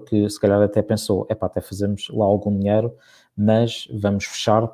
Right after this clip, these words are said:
e focar as atenções noutro sítio, porque, eh, pelo menos não temos estas chatices constantes." Em, ainda há alguns países na Europa onde é possível, só com uma licença de Malta, operar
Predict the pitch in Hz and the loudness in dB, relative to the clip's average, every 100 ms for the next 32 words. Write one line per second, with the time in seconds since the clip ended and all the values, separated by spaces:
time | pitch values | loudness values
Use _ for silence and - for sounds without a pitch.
0 | - - 113 - 104 98 98 98 95 95 | -8 -6 -6 -4 -2 0 2 0 -2 -4
1 | 104 92 101 98 - 113 120 147 143 - | -2 -2 -2 -2 -2 -2 0 -2 -4 -2
2 | - 143 147 - - - - - - 135 | 4 4 2 -12 -14 -10 -8 -10 -4 -4
3 | 131 127 123 117 123 123 117 113 - 110 | 2 6 6 6 6 6 6 4 2 -2
4 | - - 123 - 117 - - - - - | -4 0 2 4 2 0 -12 -20 -20 0
5 | 131 127 120 98 - 101 104 - - - | 0 4 4 4 2 4 4 2 -6 -14
6 | - 110 113 107 113 - 120 110 120 117 | 2 6 8 6 4 4 6 8 8 8
7 | 120 123 123 127 127 127 127 - 127 127 | 6 6 6 6 8 6 6 2 4 4
8 | 131 127 - _ - 127 117 131 117 120 | 2 -2 -16 _ -2 2 2 4 2 4
9 | 113 117 - 110 117 117 120 123 123 - | 2 0 0 2 4 2 2 -4 -6 -12
10 | _ _ - 127 160 120 120 123 | _ _ 2 2 4 6 6 6